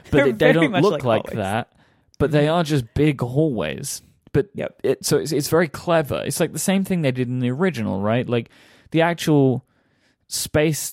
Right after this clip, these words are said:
Speaker 1: that Half-Life occupies is small, but it feels like you're in this big
Speaker 2: Facility.
Speaker 1: Yeah,
Speaker 2: Mm-hmm.
Speaker 1: like a big facility. But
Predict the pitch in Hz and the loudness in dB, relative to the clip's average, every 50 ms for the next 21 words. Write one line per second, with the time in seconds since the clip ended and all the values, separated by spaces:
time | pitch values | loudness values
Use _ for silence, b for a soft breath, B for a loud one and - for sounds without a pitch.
0 | - - 117 101 - - 127 131 123 123 135 - - - 110 104 107 - - - | -6 -2 -2 -2 -2 -4 -4 -2 -2 -2 -2 -2 -2 -2 -2 -2 -2 -4 -4 -4
1 | 120 127 - - 117 - - 110 92 90 92 104 - 98 - - - 143 143 135 | -4 -4 -4 -6 -10 -8 -6 -4 -4 -4 -4 -6 -8 -8 -8 -8 -6 -4 -2 0
2 | 131 120 110 104 113 104 98 - - 127 123 113 123 113 92 - - - 110 107 | 0 2 2 0 0 -2 -2 -4 -2 -2 -2 0 -2 -4 -4 -4 -4 -4 -2 -2
3 | 104 104 101 101 104 104 101 110 - _ _ - 113 110 101 - - _ - 113 | 0 -2 -2 -2 -4 -6 -8 -10 -12 _ _ -8 -8 -8 -8 -8 -10 _ -4 -2
4 | 104 98 92 - - - _ _ _ _ _ - 180 - - 170 156 147 147 143 | -2 -4 -6 -10 -18 -20 _ _ _ _ _ -8 -8 -6 -6 -6 -6 -6 -6 -8
5 | 95 - - - 123 120 101 92 107 110 - 120 104 113 101 - - - - 123 | -10 -10 -6 -2 0 2 2 2 0 -2 -4 -4 -4 -6 -6 -6 -8 -6 -2 0
6 | 120 117 98 - - - - 127 - b b b b b b b b b b b | 0 0 -2 -4 -6 -12 -14 -14 -14 b b b b b b b b b b b
7 | - 123 113 - - | -2 -2 -2 -2 -4